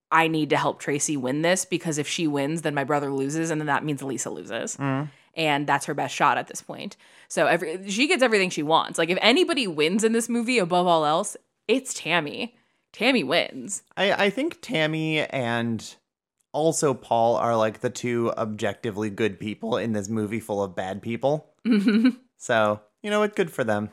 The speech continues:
Speaker 1: Yeah.
Speaker 2: I'm glad this worked out all
Speaker 1: Happy
Speaker 2: right for
Speaker 1: for
Speaker 2: them.
Speaker 1: them. <laughs>
Speaker 2: Yeah.
Speaker 1: So I do wanna talk about something that's really uncomfortable in this movie, which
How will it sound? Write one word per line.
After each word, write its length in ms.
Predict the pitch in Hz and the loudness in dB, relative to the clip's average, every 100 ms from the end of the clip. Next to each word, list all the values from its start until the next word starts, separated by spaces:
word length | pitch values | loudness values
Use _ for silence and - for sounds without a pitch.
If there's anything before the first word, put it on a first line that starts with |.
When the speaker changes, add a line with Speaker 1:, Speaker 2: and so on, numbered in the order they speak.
| _ | _
Speaker 1:
Yeah. 200 | 403 453 | -2 2
Speaker 2:
I'm 120 | 185 | 2
glad 200 | 185 180 | 6 6
this 140 | 170 151 | 6 0
worked 220 | 151 151 | 0 4
out 100 | 131 | 6
all 100 | 120 | 6
Speaker 1:
Happy 160 | 113 110 | 4 4
Speaker 2:
right 80 | - | 2
for 60 | 190 | 0
Speaker 1:
for 40 | |
Speaker 2:
them. 240 | 151 160 | 0 2
Speaker 1:
them. 60 | 277 - | 0 2
<laughs> 60 | - | 4
Speaker 2:
Yeah. 340 | 269 254 233 - 226 202 - _ - - - 240 - | 6 4 4 -2 -6 -10 -14 _ -20 -20 -18 -18 -4
Speaker 1:
So 380 | - 269 254 - - _ _ _ _ _ 226 | 2 6 6 4 -4 _ _ _ _ _ 0
I 120 | 254 | 2
do 380 | 208 269 339 359 | 2 4 6 6
wanna 280 | 330 277 247 | 6 4 2
talk 260 | 185 165 | 0 -2
about 420 | 165 160 156 147 - _ _ _ _ _ _ - | -2 -2 -2 -4 -10 _ _ _ _ _ _ -4
something 260 | 196 190 | 2 4
that's 180 | 180 170 | 2 2
really 200 | 170 165 | 2 4
uncomfortable 640 | 156 147 147 139 147 147 143 | 2 0 -4 -6 -6 -4 -2
in 80 | |
this 160 | 139 - | -4 -4
movie, 360 | 143 135 135 135 | -6 -4 -6 -6
which 360 | 151 156 151 | -4 -4 -4